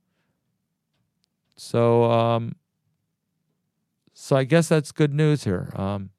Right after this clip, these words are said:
and then one last story, Darren, I wanna get up before we leave.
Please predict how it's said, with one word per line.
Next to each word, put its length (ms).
and 120
then 180
one 180
last 320
story, 360
Darren, 240
I 60
wanna 220
get 200
up 140
before 300
we 260
leave. 460